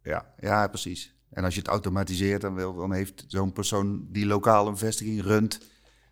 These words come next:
misschien nog wel meer tijd over de, voor dit soort, eh, individuele gevallen te be-, af te handelen en zijn klanttevredenheid, eh, de, op peil te houden. In, in plaats van dat hij zich bezighoudt met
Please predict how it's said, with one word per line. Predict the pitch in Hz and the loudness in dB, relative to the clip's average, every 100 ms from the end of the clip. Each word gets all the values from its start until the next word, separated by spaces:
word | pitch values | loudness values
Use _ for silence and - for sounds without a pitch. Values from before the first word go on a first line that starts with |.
| _ | _
misschien | 98 - 104 | -6 -2 -2
nog | 98 | 0
wel | 101 | 0
meer | 107 110 | 2 2
tijd | 107 101 101 | 4 2 2
over | 98 110 107 104 | 0 -2 -4 -6
de, | 87 80 | -6 -8
voor | 92 101 101 85 - | -6 -2 -2 -4 -2
dit | 113 | 0
soort, | - 107 98 | 2 0 -2
eh, | 98 104 101 101 101 101 - | -2 -2 -2 -4 -8 -8 -8
individuele | 101 113 107 107 110 104 104 - _ _ _ | -6 -2 0 2 2 0 -6 -12 _ _ _
gevallen | _ 107 101 113 101 | _ 0 4 4 2
te | 107 | -2
be-, | 98 | -2
af | 104 - | 0 0
te | |
handelen | 92 90 82 | 0 0 -4
en | |
zijn | 90 92 | -4 -2
klanttevredenheid, | 101 95 92 98 98 87 80 80 | 0 0 -2 0 0 0 -2 -6
eh, | 87 85 80 73 | -8 -6 -8 -10
de, | 69 73 - | -10 -12 -12
op | - | -4
peil | 92 90 | 0 0
te | 90 | 0
houden. | 85 78 71 | -2 -2 -6
In, | 71 - | -8 -10
in | 85 | -6
plaats | 90 90 | -4 -2
van | 92 | -4
dat | 90 | -4
hij | 90 | -6
zich | 87 | -2
bezighoudt | 92 90 95 90 | -2 -2 -4 -4
met | 92 - | -6 -10